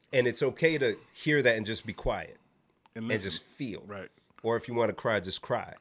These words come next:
Speaker 2: Yeah.
Speaker 1: You know, it's, man, he was different, bro.
Speaker 2: He was.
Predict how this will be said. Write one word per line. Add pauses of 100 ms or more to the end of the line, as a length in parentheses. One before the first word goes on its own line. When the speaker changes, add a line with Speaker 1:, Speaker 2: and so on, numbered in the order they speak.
(180)
Speaker 2:
Yeah. (280)
Speaker 1:
You
know,
it's, (300)
man,
he
was
different,
bro.
Speaker 2:
He
was.